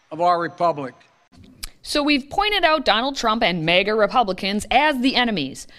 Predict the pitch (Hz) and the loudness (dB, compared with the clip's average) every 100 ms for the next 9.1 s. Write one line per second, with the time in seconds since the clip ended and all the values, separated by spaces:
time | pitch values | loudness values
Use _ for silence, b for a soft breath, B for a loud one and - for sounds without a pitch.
0 | B - 196 226 277 233 285 294 160 B | B -4 0 2 2 0 0 2 0 B
1 | B - 277 240 - 320 415 403 262 208 | B -2 0 0 -2 2 2 2 2 2
2 | 185 175 180 - 269 269 269 247 - - | 2 4 2 2 0 2 2 2 0 2
3 | 330 427 285 123 - - - - 214 240 | 4 4 2 -4 -10 -14 -18 -4 0 2
4 | 277 302 339 359 - _ _ _ _ _ | 2 2 2 0 -8 _ _ _ _ _
5 | - - 175 208 151 - 147 202 _ _ | -8 -4 -2 -2 -4 -4 -4 -6 _ _
6 | - 233 240 233 220 226 247 240 202 131 | -4 2 2 2 0 0 2 2 0 -2
7 | - - - - - - - - - - | -10 -18 -18 -18 -18 -18 -18 -16 -16 -8
8 | 196 240 240 - 254 247 233 - 240 240 | 0 0 0 0 4 4 4 2 2 4
9 | 190 | 2